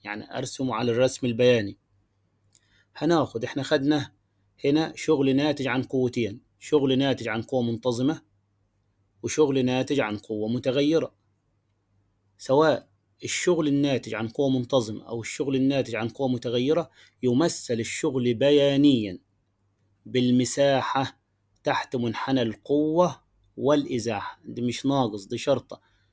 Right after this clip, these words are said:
القوة والإزاحة، يبقى يمثل الشغل بيانيًا سواء ناتج عن قوة منتظمة أو عن قوة متغيرة بالمساحة تحت منحنى القوة والإزاحة.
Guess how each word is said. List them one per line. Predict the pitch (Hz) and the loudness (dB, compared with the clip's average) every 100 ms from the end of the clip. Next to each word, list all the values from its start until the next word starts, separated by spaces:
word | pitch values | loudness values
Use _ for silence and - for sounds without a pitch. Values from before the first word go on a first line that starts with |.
| - | -8
القوة | 113 107 - 147 165 180 | -6 -6 -2 -2 2 2
والإزاحة، | 151 147 139 110 113 98 - | 2 0 0 -2 -2 -4 -6
يبقى | 120 107 117 | -6 -4 -4
يمثل | 120 139 123 - 107 | 0 0 0 -2 -6
الشغل | 104 - 143 139 | -6 -2 -2 0
بيانيًا | 127 131 131 131 107 101 | 2 2 2 0 0 -6
سواء | 98 117 123 120 - _ _ _ | -10 0 2 2 -2 _ _ _
ناتج | 123 120 117 | -4 -4 -2
عن | 110 | -2
قوة | 120 135 123 | 0 2 2
منتظمة | 123 120 131 110 104 - 113 | 2 2 0 0 -8 -12 -6
أو | 117 | -4
عن | 107 117 | -4 -6
قوة | 117 131 123 | -4 0 2
متغيرة | 123 123 120 127 147 170 - _ _ - | 2 0 0 2 4 2 -2 _ _ -6
بالمساحة | 110 123 123 117 147 135 - - - - | 0 4 4 4 4 2 0 -8 -16 -6
تحت | 147 131 - - | -2 -2 -6 -14
منحنى | 117 117 - 151 156 165 170 - | -12 -10 -8 -4 -2 -2 -6 -4
القوة | 123 113 _ 151 156 143 165 175 _ _ _ _ _ _ - | -4 -4 _ 0 0 2 0 -2 _ _ _ _ _ _ -2
والإزاحة. | 135 156 - 117 107 92 - - | 2 2 0 -6 -6 -8 -10 -16